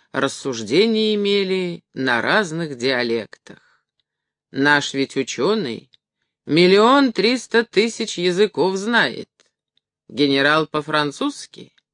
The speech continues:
а он ему по-немецки. Генерал по-латыни, а он ему по-гречески. Знай, мол, наших, постоим за себя. А как наш ушел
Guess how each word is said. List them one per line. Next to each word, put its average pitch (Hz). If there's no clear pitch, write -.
а 117
он 143
ему 104
по-немецки. 107
Генерал 214
по-латыни, 208
а 277
он 269
ему 107
по-гречески. 123
Знай, 127
мол, 226
наших, 214
постоим 135
за 202
себя. 196
А 262
как 302
наш 285
ушел 339